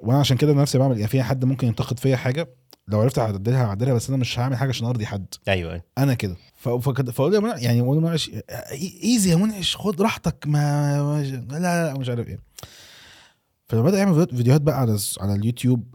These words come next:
Speaker 1: حاجات بقى التصوير والأسنان ومش عارف إيه وبتاع، فهو برضو بيصور بشخصية دكتور أحمد عبد المنعم. ال-، ف-،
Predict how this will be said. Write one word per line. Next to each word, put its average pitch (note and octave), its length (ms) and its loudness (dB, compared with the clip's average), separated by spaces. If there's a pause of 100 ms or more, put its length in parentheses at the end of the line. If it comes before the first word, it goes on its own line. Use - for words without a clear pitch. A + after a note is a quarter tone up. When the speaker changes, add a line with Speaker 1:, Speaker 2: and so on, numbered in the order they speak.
Speaker 1:
حاجات A2+ 260 0
بقى A#2 160 0
التصوير G#2+ 560 2
والأسنان G2 920 -2
ومش F#2 240 -4
عارف E2+ 260 -10
إيه G#2 60 0
وبتاع، A2 500 -2 (100)
فهو A#2+ 220 2
برضو D#3 300 2
بيصور C#3+ 580 2
بشخصية A#2 760 -2
دكتور A#2 340 -2 (100)
أحمد A#2 220 0
عبد G#2 200 -2
المنعم. G#2 480 0
ال-، F#2 300 -8 (180)
ف-، A2 100 -6